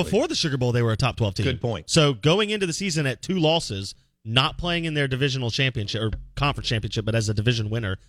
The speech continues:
Speaker 1: they still would be in the playoff.
Speaker 2: Yeah, and two losses. We're gonna have to rewire our brain in college
Speaker 1: It'll be
Speaker 2: football.
Speaker 1: N F L.
Speaker 2: Two losses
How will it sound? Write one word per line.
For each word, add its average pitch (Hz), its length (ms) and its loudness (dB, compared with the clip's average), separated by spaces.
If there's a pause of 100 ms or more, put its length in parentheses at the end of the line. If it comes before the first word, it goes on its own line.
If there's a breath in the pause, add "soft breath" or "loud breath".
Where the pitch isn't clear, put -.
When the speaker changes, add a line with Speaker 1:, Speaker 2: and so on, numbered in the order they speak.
(160)
Speaker 1:
they 143 180 0
still 156 360 2
would 120 100 2
be 123 100 4
in 110 60 2
the 95 80 -2
playoff. 82 420 0
Speaker 2:
Yeah, 110 180 0
and 107 160 -6
two 147 200 0
losses. 127 520 -4
We're 113 100 -6
gonna 120 80 0
have 120 100 -2
to 110 100 -4
rewire 104 320 -2
our 98 280 0
brain 92 420 -6
in 90 100 -6
college 95 280 -2
Speaker 1:
It'll 156 120 6
be 165 80 4
Speaker 2:
football. 143 120 2
Speaker 1:
N 143 80 0
F 131 180 0
L. - 80 2
Speaker 2:
Two 127 40 0
losses 113 600 -4